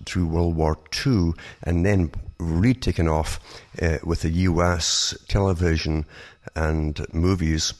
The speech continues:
and then, say, the, the late forties, early fifties, with Elvis Presley, that whole generational gap. We're, we're now the new people. The, the old ones are irrelevant.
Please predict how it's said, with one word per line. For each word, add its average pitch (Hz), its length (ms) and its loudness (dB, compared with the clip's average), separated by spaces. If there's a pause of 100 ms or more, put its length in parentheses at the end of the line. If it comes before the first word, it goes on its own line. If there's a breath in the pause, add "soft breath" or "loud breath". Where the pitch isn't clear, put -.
(260 loud breath)
and 80 160 -2
then, 80 300 -4
say, 95 200 0
the, 80 300 -2
the 71 80 -8
late 85 220 -4
forties, 92 640 -2
early 80 220 0
fifties, - 580 -4
with - 120 -6
Elvis 82 360 -2
Presley, 104 540 2
that 90 140 0
whole 87 300 2 (420 loud breath)
generational 85 1040 2
gap. 69 340 -4 (120)
We're, 90 240 0
we're 113 180 4
now 92 220 6
the 82 120 2
new 90 340 6
people. - 500 0 (300 loud breath)
The, 101 180 2
the 98 180 0
old 101 220 2
ones 82 260 2
are 78 340 0
irrelevant. 80 800 0